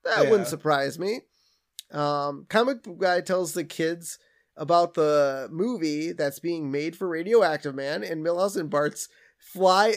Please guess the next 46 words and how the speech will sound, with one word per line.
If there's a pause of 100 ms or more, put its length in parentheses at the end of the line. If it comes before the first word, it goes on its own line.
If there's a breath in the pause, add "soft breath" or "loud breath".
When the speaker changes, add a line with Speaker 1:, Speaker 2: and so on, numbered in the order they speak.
Speaker 1:
like,
fly
off
their
heads,
like,
<gasps>
Speaker 2:
Yeah,
their
hats
Speaker 1:
and,
Speaker 2:
fly
off.
Speaker 1:
and
their
hats
fly
up,
and,
uh,
the
comic
book
guy
remarks
he
has
to
get
that
suction
on
the
air
conditioning
fixed.
Speaker 2:
<laughs>
Speaker 1:
I
didn't
know
air
conditioning
s-,
units
Speaker 2:
Sucked?
Speaker 1:
sucked.